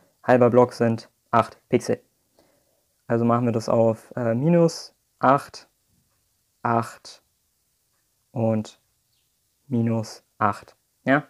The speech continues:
Einfach einen halben Block weiter oben. Und dann die Größe, Size, da machen wir eben genau dasselbe. Sechzehn, acht, sechzehn. Ähm, falls ihr Probleme mit diesen ganzen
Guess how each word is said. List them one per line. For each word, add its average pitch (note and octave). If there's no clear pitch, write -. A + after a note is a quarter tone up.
Einfach B2
einen A2+
halben A2+
Block A2+
weiter A2
oben. E3
Und E3
dann D#3+
die C#3+
Größe, C3
Size, B2
da C3+
machen A#2+
wir A#2
eben A2+
genau G#2
dasselbe. C#3+
Sechzehn, B2
acht, G#2+
sechzehn. A#2
Ähm, B2+
falls E3
ihr E3+
Probleme D3+
mit C3+
diesen C3
ganzen B2+